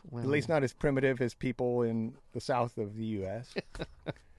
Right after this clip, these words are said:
Speaker 2: Federal
Speaker 1: Yeah, there was some
Speaker 2: prosecutors in Mexico have formally charged the mayor of Iguala for the kidnapping of forty-three students in late September.
Speaker 1: Oh, yeah.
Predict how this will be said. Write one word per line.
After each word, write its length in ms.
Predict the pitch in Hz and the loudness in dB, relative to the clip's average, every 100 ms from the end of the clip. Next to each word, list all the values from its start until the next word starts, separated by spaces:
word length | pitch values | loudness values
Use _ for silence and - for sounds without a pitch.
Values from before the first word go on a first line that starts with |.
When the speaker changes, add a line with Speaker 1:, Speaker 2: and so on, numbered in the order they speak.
| - - - - | -20 -20 -8 4
Speaker 2:
Federal 220 | 220 208 | 8 8
Speaker 1:
Yeah, 40 | |
there 20 | - | 6
was 0 | |
some 0 | |
Speaker 2:
prosecutors 600 | 185 180 - 202 180 147 | 2 0 2 2 4 4
in 120 | 156 | 4
Mexico 420 | 175 190 - 147 135 | 2 2 2 6 6
have 120 | 131 | 6
formally 420 | 202 180 170 156 | 6 6 6 2
charged 360 | - 165 147 135 | 4 4 4 2
the 60 | |
mayor 240 | 151 160 151 | 4 6 6
of 80 | 135 | 4
Iguala 540 | 127 139 180 170 123 | 2 6 8 8 4
for 100 | - | 2
the 100 | 123 | -2
kidnapping 640 | - 175 160 156 151 151 135 | -2 -2 0 0 2 2 0
of 100 | 120 | 0
forty-three 580 | 175 170 151 - 156 | 2 2 0 -2 -2
students 520 | 139 - 160 147 147 165 | -2 2 2 2 -2 -2
in 180 | 147 | 0
late 280 | 139 139 143 | 2 0 0
September. 640 | - 131 - - 220 127 101 | -6 -10 -4 -2 0 -2 2
Speaker 1:
Oh, 120 | 151 | 8
yeah. 200 | 156 147 | 8 6